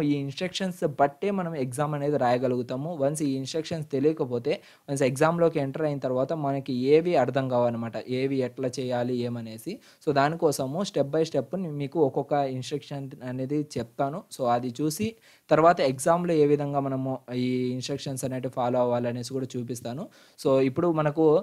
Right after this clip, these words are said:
ఈ జనరల్ ఇన్‌స్ట్రక్షన్స్‌లో ఫస్ట్ చూసుకున్నట్లయితే మనకు టోటల్‌గా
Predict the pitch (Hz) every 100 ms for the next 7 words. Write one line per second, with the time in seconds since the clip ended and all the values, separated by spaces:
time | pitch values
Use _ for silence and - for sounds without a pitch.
0 | - _ 156 143 143 151 196 196 156 147
1 | 175 165 160 131 143 160 151 139 - 202
2 | 165 156 147 131 120 123 185 165 160 156
3 | 151 139 156 165 165 175